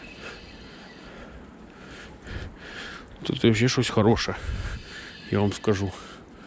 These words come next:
Зараз підсаку надо взяти. Фіга себе. Йо-моє.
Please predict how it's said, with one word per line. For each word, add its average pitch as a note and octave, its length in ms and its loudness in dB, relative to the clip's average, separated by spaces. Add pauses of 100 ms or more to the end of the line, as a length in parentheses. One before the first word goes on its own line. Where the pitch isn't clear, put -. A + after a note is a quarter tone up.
(440)
Зараз G2+ 180 -2
підсаку - 380 0
надо G2 200 4
взяти. F#2+ 260 0 (4000)
Фіга G#2+ 320 4
себе. A2 240 -2 (1900)
Йо-моє. G2 460 6